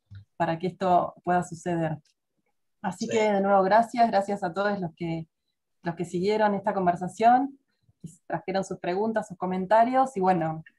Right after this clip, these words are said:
Speaker 1: las palabras de Carlos me parecen las mejores para cerrar, que sigamos, sigamos como él dijo.
Speaker 2: Eso.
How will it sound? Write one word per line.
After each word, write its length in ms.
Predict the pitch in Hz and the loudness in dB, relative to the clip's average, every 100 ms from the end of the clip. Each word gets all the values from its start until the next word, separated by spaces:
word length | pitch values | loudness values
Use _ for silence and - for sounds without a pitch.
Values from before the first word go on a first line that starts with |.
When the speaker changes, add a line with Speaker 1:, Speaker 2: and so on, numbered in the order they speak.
| _ | _
Speaker 1:
las 160 | 185 170 | -6 -4
palabras 320 | 190 208 226 | 0 2 2
de 80 | 208 | 2
Carlos 260 | 208 208 214 | 2 2 0
me 60 | |
parecen 540 | 180 185 - 196 190 165 _ | -2 -6 -6 -8 -8 -12 _
las 180 | - 175 | -8 -8
mejores 300 | 170 202 208 | -4 -4 -2
para 400 | 196 185 175 170 | 0 2 2 0
cerrar, 540 | - 185 180 190 208 226 | -2 -2 2 6 6 4
que 140 | 202 - | -4 -10
sigamos, 720 | - - 180 185 170 160 - - _ - - | -8 -2 4 4 2 -4 -10 -20 _ -10 -6
sigamos 340 | 185 196 190 | -2 -2 -2
como 180 | - 180 | -4 -6
él 80 | 175 | -4
dijo. 400 | 170 - 156 - _ _ _ - - _ | -6 -6 -12 -14 _ _ _ -20 -20 _
Speaker 2:
Eso. 540 | 151 139 - - 131 | 0 2 4 2 0